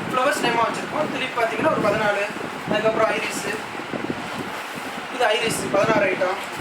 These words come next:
அடுத்து பாத்தீங்கன்னா உங்களுக்கு லில்லி, லில்லி இது இருபத்தொரு ஐட்டம். உங்களுக்கு பாக்ஸ் பின்னாடி பாத்தீங்கன்னா இந்த பிரிண்டடாவே வந்துரும். உள்ள என்ன பட்டாசு இருக்கு நம்ம பிரிச்சு பார்க்கவே தேவையில்ல.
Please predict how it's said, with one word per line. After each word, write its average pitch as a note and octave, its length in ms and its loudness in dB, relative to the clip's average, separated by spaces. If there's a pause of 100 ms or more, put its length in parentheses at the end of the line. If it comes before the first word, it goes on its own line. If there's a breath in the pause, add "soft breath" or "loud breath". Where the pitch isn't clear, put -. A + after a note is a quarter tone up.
(400)
அடுத்து A3+ 280 0
பாத்தீங்கன்னா A3+ 320 2
உங்களுக்கு A3+ 260 2
லில்லி, A#3 200 0 (680)
லில்லி B3 260 0
இது A#3+ 120 -2 (140)
இருபத்தொரு B3+ 340 0
ஐட்டம். G3+ 200 0
உங்களுக்கு A#3+ 280 2
பாக்ஸ் - 280 2
பின்னாடி C4+ 360 2
பாத்தீங்கன்னா A#3 320 2 (880)
இந்த A3 140 0 (120)
பிரிண்டடாவே C4+ 580 4
வந்துரும். G3 300 -2 (800)
உள்ள C#4+ 120 4 (120)
என்ன C4 140 2 (100)
பட்டாசு B3+ 320 4
இருக்கு C4+ 220 0
நம்ம A#3+ 200 2
பிரிச்சு C4 280 0
பார்க்கவே A#3 240 4 (120)
தேவையில்ல. G#3 340 4